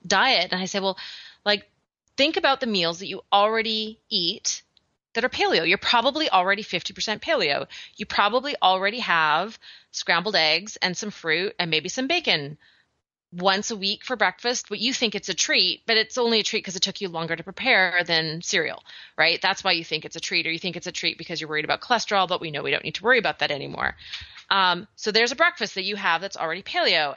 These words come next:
And think about, you know, steak and, you know, some roasted potatoes and a salad. That meal is already paleo. And so just think about those meals that already, you know, fulfill this description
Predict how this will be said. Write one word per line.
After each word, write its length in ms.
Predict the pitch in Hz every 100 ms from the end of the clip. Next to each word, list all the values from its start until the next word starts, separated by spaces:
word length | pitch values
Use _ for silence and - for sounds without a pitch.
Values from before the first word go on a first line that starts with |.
| -
And 260 | 190 190 -
think 200 | 269 254
about, 380 | 247 220 220 _ - - _ _
you 80 | 185
know, 60 |
steak 640 | - - - 165 202 320 - -
and, 640 | 190 180 175 170 170 170 - _ _ _
you 100 | 175
know, 80 | 180
some 360 | - 180 170 165
roasted 300 | 170 - 226
potatoes 380 | - 196 196 226
and 100 | 233
a 40 |
salad. 460 | - 320 247 156 -
That 260 | 156 -
meal 280 | 208 208 208 -
is 180 | 185 -
already 720 | 190 190 185 175 170 165 185 - _ _ _ _ -
paleo. 520 | 349 359 170 139 - - - - -
And 160 | - 220
so 140 | 247
just 240 | 233 254 -
think 220 | 269 269
about 600 | 262 214 185 185 - - - _ _ _
those 320 | 170 220 208
meals 460 | 294 349 196 190 175
that 120 | -
already, 680 | 190 202 202 185 180 240 - _ _ _ _ _ -
you 100 | 208
know, 200 | 185 202
fulfill 720 | 202 - - - 208 - 262
this 200 | 233 -
description 680 | - 190 - 381 - 196